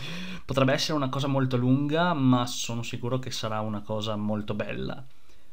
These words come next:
Per me lo è stato, quindi, insomma, spero lo sarà anche per voi. Quindi,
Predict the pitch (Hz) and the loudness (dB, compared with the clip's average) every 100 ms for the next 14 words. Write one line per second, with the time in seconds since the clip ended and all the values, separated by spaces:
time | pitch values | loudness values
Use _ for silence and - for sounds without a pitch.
0 | - - - 127 143 143 127 123 107 - | -12 -8 0 2 4 2 2 0 -2 -6
1 | 107 - 117 110 107 101 - 107 107 117 | -8 -6 -4 -4 -6 -8 -8 -8 -4 -4
2 | 113 107 120 107 104 110 107 107 110 107 | -2 -4 -4 -6 -6 -6 -6 -6 -6 -8
3 | - - - - - - - - - - | -10 -10 -10 -10 -10 -10 -10 -10 -10 -10
4 | - - 131 220 247 175 131 123 127 120 | -10 -2 4 6 6 8 10 10 8 6
5 | 117 120 120 123 120 120 | 2 -4 -2 -2 -2 -2